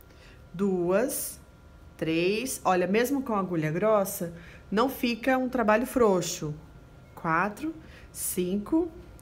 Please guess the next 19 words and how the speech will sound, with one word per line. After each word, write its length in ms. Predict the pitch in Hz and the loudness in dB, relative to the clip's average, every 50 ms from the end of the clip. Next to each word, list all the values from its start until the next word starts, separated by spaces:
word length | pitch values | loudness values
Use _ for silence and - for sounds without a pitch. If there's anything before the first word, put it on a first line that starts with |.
| - - | -20 -18
seis, 800 | - - - - 160 160 160 170 196 226 254 262 - - - - - - - - - | -14 -12 -4 -2 0 0 2 0 0 0 -2 -4 -4 -6 -8 -12 -16 -20 -20 -20 -16
sete, 880 | - - - - - 175 160 156 165 170 175 170 - - - 254 262 254 - - - - - - - | -10 -8 -8 -4 0 0 2 2 2 -2 -2 -4 -6 -4 -2 -4 -4 -4 -8 -14 -20 -20 -20 -14 -4
oito, 560 | - 165 170 175 190 214 208 - - 277 277 277 - - - - - - - - | -2 0 2 2 2 0 -2 -4 -6 -8 -8 -8 -10 -16 -18 -18 -18 -18 -16 -12
nove, 720 | 165 175 180 175 175 175 185 196 196 208 240 262 311 320 - - - - - - - - - | -8 -4 -2 -2 0 0 -2 -4 -4 -6 -6 -6 -6 -8 -10 -16 -20 -20 -20 -20 -20 -20 -16
dez, 440 | 156 151 165 175 175 175 180 196 226 | -12 -4 -2 -2 0 0 -2 -4 -4
dezessete, 1040 | - 240 233 208 196 190 196 - - 220 208 208 220 233 247 247 - - - 254 240 - - - - - - - | -8 -8 -6 -4 -4 -4 -4 -4 -2 0 0 0 0 -2 -2 -6 -8 -8 -8 -8 -10 -12 -18 -20 -20 -20 -20 -16
dezoito, 640 | - 175 196 196 180 175 185 208 196 185 170 170 - 180 | -10 -6 -6 -6 -6 -2 0 2 2 2 0 -2 -4 -8
dezenove 760 | 170 165 170 202 208 202 202 208 214 233 247 269 262 269 294 | -8 -4 0 0 2 2 2 2 2 2 0 0 -2 -2 -4
e 100 | 302 294 | -4 -4
vinte. 880 | 269 208 202 208 208 196 175 165 165 156 151 156 - - - 147 143 147 151 - - - - - - - - - - - - - - - - - - - - - - - - - - - - - - - - - | -4 -4 0 0 2 2 0 -2 -4 -4 -6 -8 -8 -8 -8 -10 -10 -10 -14 -18 -20 -20 -20 -20 -20 -20 -20 -20 -20 -20 -20 -20 -20 -20 -20 -20 -20 -20 -20 -20 -20 -20 -20 -20 -20 -20 -20 -20 -20 -20 -14 -4
Tá? 280 | - 202 208 226 233 226 - - - - - - | 0 0 0 0 -2 -6 -12 -18 -18 -20 -4 -2
Agora, 260 | 208 208 254 269 285 | 0 4 4 4 4
nós 200 | 285 294 285 285 | 4 2 2 2
vamos 180 | 294 285 277 - | 0 -2 -2 0
fazer 260 | 269 269 233 262 277 | 0 0 2 2 2
mais 380 | 269 262 262 302 339 339 - | 4 4 2 2 0 -2 -4
três 480 | - - - 262 269 277 320 339 330 - | -6 -4 2 4 4 4 4 0 -2 -4
pra 220 | - - 285 285 | -2 -2 0 0
subir. 640 | 277 - - 277 226 185 180 185 185 202 220 254 311 | 0 -2 -2 -2 -2 -2 -2 -2 0 0 -2 -2 -6